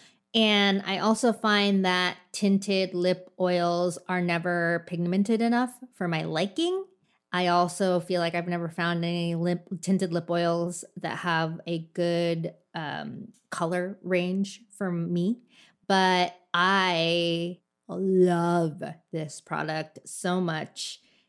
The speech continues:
And they sent me their collection 'cause we were testing it out for, for s-, Refinery, the Summer Beauty Innovator Awards. So I have, like, a m-, multiple, and I literally have one in, like, each of my purses. I find it in my pockets. Like, you just know that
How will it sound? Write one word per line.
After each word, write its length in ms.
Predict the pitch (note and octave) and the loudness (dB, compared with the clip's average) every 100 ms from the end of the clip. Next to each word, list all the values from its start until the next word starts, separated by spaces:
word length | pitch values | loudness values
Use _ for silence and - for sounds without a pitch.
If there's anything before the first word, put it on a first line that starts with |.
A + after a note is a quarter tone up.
| _ | _
And 520 | F#3+ F3 E3 D#3+ D#3+ E3+ | 0 2 2 2 -2 -2
they 180 | G3 G3 | 0 2
sent 300 | G3 E3+ F#3+ | 0 -2 0
me 340 | F#3+ F#3+ F#3 | 0 0 -2
their 460 | F3 E3+ D#3+ - - | -4 -4 -2 -6 -12
collection 720 | - E3+ D3 - F#3 F3+ F#3 - _ _ _ | -8 -6 -6 -4 -4 -2 -4 -6 _ _ _
'cause 140 | G#3+ E3+ | -2 0
we 80 | |
were 60 | E3+ | 0
testing 380 | E3+ E3+ E3 E3 | 0 -4 -2 -2
it 80 | D#3 | -2
out 160 | - | -4
for, 480 | - E3 E3 D3+ - | -4 -2 0 -2 -6
for 120 | - E3 | -6 -6
s-, 100 | - - | -8 -10
Refinery, 560 | E3+ E3 D#3+ D#3+ D#3+ | -8 -4 -4 -4 -6
the 200 | D#3 D#3 | -4 -4
Summer 460 | D#3+ D#3 D#3 D#3+ D#3+ | -4 -8 -4 -4 -4
Beauty 300 | D#3+ D3+ D#3 | -6 -8 -6
Innovator 360 | D#3+ F3+ F#3 | -2 0 2
Awards. 440 | G#3 G#3+ A3+ A#3 - - - - - | 2 2 2 0 -6 -20 -20 -20 -6
So 120 | G3 | 0
I 40 | |
have, 240 | F3 F3 F3 | 2 2 0
like, 180 | E3 E3 _ - | -4 -8 _ -8
a 40 | |
m-, 180 | F3 E3+ - | -6 -4 -2
multiple, 640 | F3 E3 E3 F#3 G#3 G#3 | 0 0 -4 -2 0 2
and 280 | G3+ F3 E3+ | 0 -2 -2
I 120 | F3 | -2
literally 640 | E3+ E3+ F3 F3+ F3 F3 | 0 0 0 0 2 0
have 500 | E3+ E3 D#3 D3+ D#3 | -2 -4 -4 -4 -4
one 460 | D#3+ E3 D#3+ D#3+ D#3 | -4 -2 -2 -2 -4
in, 180 | E3 D#3+ | -6 -4
like, 160 | D#3 D#3 | -6 -6
each 220 | F3 E3 | -8 -6
of 60 | E3 | -6
my 140 | D3 | -8
purses. 560 | D3 - D#3+ F3 E3 E3+ _ - | -10 -12 -10 -8 -6 -8 _ -8
I 80 | F3+ | -2
find 260 | F#3+ E3+ | 0 2
it 100 | E3+ | 0
in 60 | E3 | -2
my 100 | D#3+ | -4
pockets. 600 | E3 A#3+ A#3 A3+ G#3+ G#3+ | 2 2 2 2 2 2
Like, 180 | F#3+ G3+ | -2 0
you 100 | G3 | 2
just 200 | G#3 G3+ | 2 0
know 160 | E3+ E3 | -2 0
that 340 | D#3+ - - | -2 -4 -10